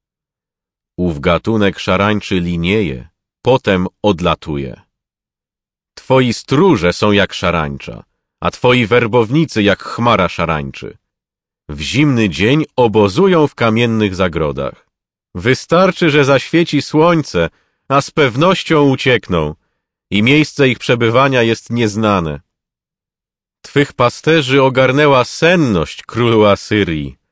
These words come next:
Twoi znamienici przebywają w swych siedzibach. Twój lud jest rozproszony po górach, a nikt go nie zbiera. Z twej klęski nie ma ukojenia. Zadany ci cios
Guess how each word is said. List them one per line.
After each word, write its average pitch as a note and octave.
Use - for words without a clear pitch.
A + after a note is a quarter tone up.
Twoi C3+
znamienici C3
przebywają C3+
w -
swych -
siedzibach. G2
Twój G2
lud A2+
jest G#2
rozproszony A2+
po G2
górach, E2+
a G#2+
nikt A#2
go G#2
nie G2+
zbiera. F2
Z -
twej G#2
klęski A#2
nie G#2+
ma G#2
ukojenia. D2+
Zadany F2+
ci E2+
cios B2